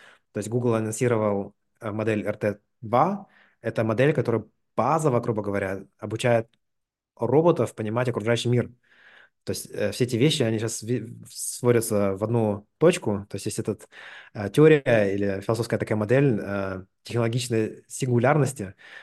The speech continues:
Э, очень интересная тем-, мысль о том, что как бы в какой-то момент рост будет настолько быстрый, что люди даже будут не успевать понимать, что происходит, и в какой-то момент у тебя просто экспоненциально уходит это наверх.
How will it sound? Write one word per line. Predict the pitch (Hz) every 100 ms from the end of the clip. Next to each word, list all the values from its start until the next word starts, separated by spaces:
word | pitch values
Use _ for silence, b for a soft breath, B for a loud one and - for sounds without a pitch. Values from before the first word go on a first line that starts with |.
| B -
Э, | 101 98 95 95 95 92 87 - - _ _ _ _
очень | 117 110
интересная | 110 117 110 101
тем-, | 98 101 95 101 - _
мысль | 127 139 117
о |
том, | 107 127
что | 123 104 95 90
как | 104
бы | 101
в |
какой-то | 127 123 120
момент | 117 143 151 151 _ _ _
рост | 120 127
будет | 113 117
настолько | 113 143 131 107 101
быстрый, | 107 196 190 107
что | -
люди | 113 117
даже | 110 107
будут | 110 110
не | 113
успевать | - 113 107
понимать, | 107 107
что | 104 -
происходит, | 104 - 170 151 -
и | - 107
в | 101
какой-то | 117 117 107
момент | 117 135 - - _
у | 113
тебя | 107 107 104
просто | 104 107
экспоненциально | - 113 113 113 107
уходит | 101 110 104
это | 101
наверх. | 101 160 202